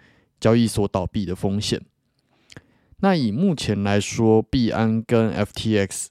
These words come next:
算是前两大的交易所，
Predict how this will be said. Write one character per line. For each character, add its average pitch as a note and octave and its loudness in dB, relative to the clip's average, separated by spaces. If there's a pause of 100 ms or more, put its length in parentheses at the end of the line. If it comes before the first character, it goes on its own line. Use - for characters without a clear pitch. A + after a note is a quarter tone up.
算 G#2+ -2
是 G2+ -2
前 G2 -2
两 G#2 0
大 G#2 0
的 F#2+ 0
交 G2+ 0
易 G#2 0
所， - -10